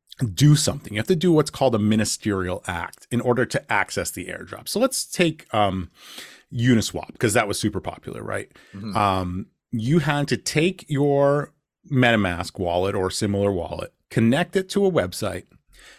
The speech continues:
Speaker 1: and push a button to claim the airdrop. And the price on that fluctuated substantially. So I, um, have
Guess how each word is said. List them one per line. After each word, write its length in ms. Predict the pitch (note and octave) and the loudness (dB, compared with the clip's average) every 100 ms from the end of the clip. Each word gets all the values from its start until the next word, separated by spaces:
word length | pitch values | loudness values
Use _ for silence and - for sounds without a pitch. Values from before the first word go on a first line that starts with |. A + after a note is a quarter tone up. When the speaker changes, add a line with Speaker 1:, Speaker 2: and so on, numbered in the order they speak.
| _ | _
Speaker 1:
and 180 | C#3+ C#3+ | 0 2
push 260 | - C#3+ - | 2 2 2
a 60 | |
button 460 | D3 G#3 A3 F2+ E2+ | 0 0 -2 -6 -12
to 160 | - | -10
claim 480 | G#2+ - A#2 G2+ G#2 | -10 -2 0 2 0
the 100 | B2 C#3+ | 0 0
airdrop. 420 | G3 G3+ E2+ - _ _ _ _ _ _ _ _ _ _ _ _ _ _ _ - | -2 -2 -6 -12 _ _ _ _ _ _ _ _ _ _ _ _ _ _ _ 0
And 200 | B2+ A#2+ | 4 6
the 80 | A#2 | 4
price 440 | - F3 A#3 - | 0 0 0 2
on 160 | C3 G2 | 0 0
that 200 | F#2+ - | -4 -4
fluctuated 840 | - G3 - C#3 A#2+ G#2 G2+ F#2+ _ _ - - - | -2 -2 -2 0 2 2 0 -4 _ _ -20 -20 -12
substantially. 920 | - D3+ A#2+ - - A#2+ B2+ - F2+ | -2 -2 0 -4 0 0 0 -6 -12
So 180 | - A2 | -6 -2
I, 240 | A2 F#3 E3 | -2 -2 -4
um, 400 | C#3 A2 G2+ G2 _ _ _ | -2 -2 -2 -6 _ _ _
have 500 | - - A#2 G#2+ F#2+ | -8 -2 0 -2 -4